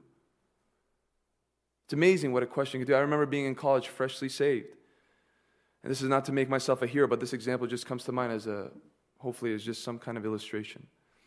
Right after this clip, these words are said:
I remember a girl in that school, she, 'cause our classes were small, it was a very small program, so we saw the same people every single time and twenty, twenty-five people in the same class. I remember this one girl, she came to class almost every day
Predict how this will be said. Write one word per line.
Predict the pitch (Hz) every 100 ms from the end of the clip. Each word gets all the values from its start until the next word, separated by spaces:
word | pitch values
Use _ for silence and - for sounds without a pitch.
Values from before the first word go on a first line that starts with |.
| _ _ _ _ _ _ -
I |
remember | 143 175 135
a |
girl | 110 127 143
in | 147
that | 143 131
school, | - 139 160 160 - _ _ _ _
she, | - 123
'cause | - 131 120
our | 123
classes | 127 - 143 151 131
were | 123
small, | - 135 135
it |
was | 117
a |
very | 107 123 123 120
small | 104 - 127 123
program, | - 123 123 135
so | 131
we | 120
saw | 120 123
the | 120
same | - 131 127
people | 131 117
every | 110 120
single | 131 117
time | 117 117 117
and | 110 - - - _ _
twenty, | - 143
twenty-five | 131 135 127 123
people | 123 131
in | 117
the | 113
same | 120 117
class. | - 113 117 131 -
I | _ _ _ -
remember | 160 170
this | 143
one | 151 170
girl, | 143
she | 117 127
came | 151
to | 156
class | 147 160 131 -
almost | 117 117
every | 123 135
day | 135 117 101